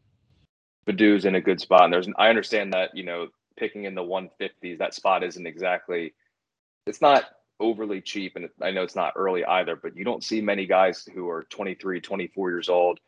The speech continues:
put up double-digit home runs and steals last year with, you know, a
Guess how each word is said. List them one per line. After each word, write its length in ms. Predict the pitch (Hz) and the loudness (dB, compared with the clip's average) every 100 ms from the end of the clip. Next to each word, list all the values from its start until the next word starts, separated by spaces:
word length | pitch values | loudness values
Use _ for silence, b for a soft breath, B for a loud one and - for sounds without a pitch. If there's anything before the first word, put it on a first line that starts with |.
| b b - | b b 0
put 100 | 98 | 2
up 140 | 80 | 2
double-digit 480 | 98 92 90 90 80 | 2 0 0 -2 -2
home 180 | 90 92 | -4 -4
runs 260 | 90 90 85 | -6 -6 -8
and 240 | 92 92 | -8 -8
steals 340 | - 101 90 82 | -8 -6 -6 -4
last 300 | 87 82 - | -2 -2 -2
year 120 | 87 | -2
with, 200 | 85 - - _ - - | -4 -8 -16 _ -20 -14
you 80 | 90 | -10
know, 220 | 78 80 | -8 -8
a 100 | 85 | -8